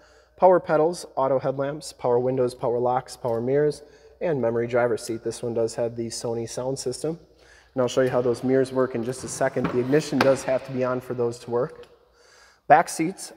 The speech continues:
are just as clean as the front seats, no rips or tears back here. Does have the power sliding rear window with the built-in rear defrost.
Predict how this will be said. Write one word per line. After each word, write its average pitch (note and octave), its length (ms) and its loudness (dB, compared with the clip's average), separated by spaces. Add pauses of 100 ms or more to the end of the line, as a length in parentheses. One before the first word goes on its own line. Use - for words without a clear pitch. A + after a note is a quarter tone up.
are C3 120 -2
just B2+ 280 -6
as A#2+ 80 -10
clean C#3+ 240 -2
as C3 160 0
the - 40 -20
front C#3 220 0
seats, - 340 -10
no A#2 120 -2
rips B2 340 -2
or A#2+ 180 -4
tears B2 360 -2
back A#2+ 240 0
here. D#3 280 -6 (1600)
Does C#3 220 0
have C3 240 2
the A#2 60 0
power C#3 360 0
sliding C3 480 0
rear A#2+ 180 -2
window B2 260 2
with F#3 160 -2
the A#2 60 -12
built-in A#2+ 400 0
rear A2+ 180 -2
defrost. B2+ 540 -2